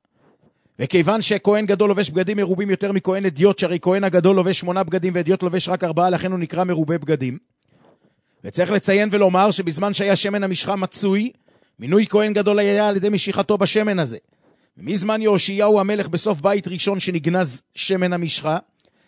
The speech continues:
ולא יכלו לעשות שמן המשחה חדש, שהרי נאמר בספר שמות פרק ל' פסוק ל"א, "שמן משחת קודש יהיה זה לי לדורותיכם", ודורשים מכך זה ולא אחר,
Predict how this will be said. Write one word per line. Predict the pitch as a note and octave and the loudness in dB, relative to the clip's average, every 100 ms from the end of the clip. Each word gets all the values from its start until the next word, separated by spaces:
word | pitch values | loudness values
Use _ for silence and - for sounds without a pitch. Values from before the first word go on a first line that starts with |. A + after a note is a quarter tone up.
| _ - | _ 0
ולא | D3+ | 2
יכלו | A3 F#3+ A3 | 2 4 2
לעשות | G3+ G#3+ - | 2 0 -2
שמן | G3+ G3+ | -2 -2
המשחה | F#3+ F3 - F#3+ | -2 -2 -2 -2
חדש, | F3+ E3+ G3+ - | 0 2 2 0
שהרי | - E3 F3 | -2 -2 -2
נאמר | F3 G3 | -2 -2
בספר | F3 G3 G3 F3 | -2 -6 -6 -8
שמות | - G3 | -4 -4
פרק | - F#3 F3 | -2 -4 -2
ל' | F#3+ F#3+ | -2 -2
פסוק | E3+ G3+ F#3+ | -4 -4 -2
ל"א, | F3+ E3+ F#3+ F#3+ D3 _ _ _ _ _ _ - | -2 2 2 2 -2 _ _ _ _ _ _ -14
"שמן | - - A#3+ A#3+ G#3+ | -10 2 4 4 0
משחת | G#3+ - G#3+ - | -2 -2 -4 0
קודש | G#3+ G3 F#3+ F#3+ | 0 2 0 0
יהיה | G3 | -2
זה | D#3+ C#3+ G#3 | 0 2 2
לי | F#3 A3 | 2 0
לדורותיכם", | G3+ G3 D3+ F3+ F3+ F#3+ E3 D3+ E3 G#3+ - _ _ _ _ _ _ _ _ _ - | 0 2 4 4 2 0 -2 0 -2 -4 -12 _ _ _ _ _ _ _ _ _ -2
ודורשים | E3 D#3+ F#3 - A#3+ B3+ | 2 4 4 2 -2 0
מכך | A3 - F3 - B2 | 0 2 2 2 -8
זה | A2 - A#3 F3+ - _ _ _ _ - | -8 0 2 2 -4 _ _ _ _ -4
ולא | B2+ F#3+ G#3+ F#3 | 0 4 6 6
אחר, | C3 C3+ B2+ | 2 -2 -2